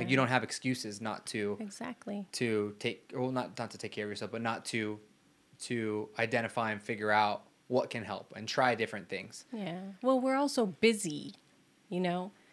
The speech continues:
Speaker 1: Our lives are so busy, especially, like, the more technology we get, it's like the busier we get.
Speaker 2: It's scary.
Speaker 1: Yeah.
Speaker 2: Yeah.
Speaker 1: And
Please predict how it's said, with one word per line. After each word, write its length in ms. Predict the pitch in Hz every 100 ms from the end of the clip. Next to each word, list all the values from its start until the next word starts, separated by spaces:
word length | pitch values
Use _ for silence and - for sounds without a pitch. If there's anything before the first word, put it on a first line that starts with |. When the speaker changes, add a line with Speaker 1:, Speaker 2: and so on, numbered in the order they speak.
| - -
Speaker 1:
Our 100 | 190
lives 300 | 196 226 254
are 40 | 233
so 260 | - 233
busy, 360 | 185 208 202 170
especially, 460 | 175 262 277 220 170
like, 200 | 160 -
the 80 | 165
more 240 | 180 247
technology 760 | 240 208 165 175 196 220 214 208 -
we 160 | 214
get, 280 | 214 220 233 -
it's 200 | 208 220
like 180 | 196 - _ -
the 100 | 185
busier 540 | 190 185 214 190 180
we 180 | 170 165
get. 300 | - 165 147 - -
Speaker 2:
It's 140 | 110
scary. 440 | - 127 131 107 - -
Speaker 1:
Yeah. 360 | 196 165 156 - _
Speaker 2:
Yeah. 180 | 104 101 113 202
Speaker 1:
And 560 | 196 180 170 170 165